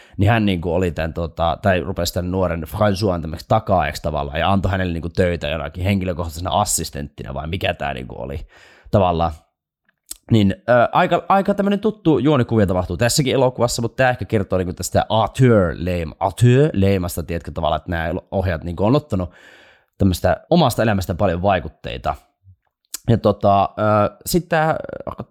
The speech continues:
François Truffaut tavallaan rupesi tämmöiseksi, ö, mentoriksi tälle nuorelle Jean-Pierre Léaudille,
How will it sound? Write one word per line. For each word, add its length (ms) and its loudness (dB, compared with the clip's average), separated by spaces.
François 520 2
Truffaut 520 4
tavallaan 400 2
rupesi 340 -2
tämmöiseksi, 600 -4
ö, 40 -8
mentoriksi 560 2
tälle 220 2
nuorelle 540 2
Jean-Pierre 680 0
Léaudille, 600 2